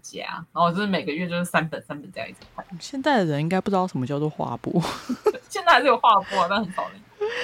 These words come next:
Speaker 2: 对，对，对，应该很少人用。
Speaker 1: 对，我那时候应该真的是被雷打到。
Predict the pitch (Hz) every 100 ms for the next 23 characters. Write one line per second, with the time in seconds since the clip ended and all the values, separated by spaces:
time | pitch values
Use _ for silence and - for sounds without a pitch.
0 | 440 - - 233 220 202 202 196 214 220
1 | 214 220 262 277 269 - 190 202 175 156
2 | 151 185 175 - - 523 208 285 370 269
3 | 294 294 294 269 269 262 220 175 175 151
4 | 95 170 92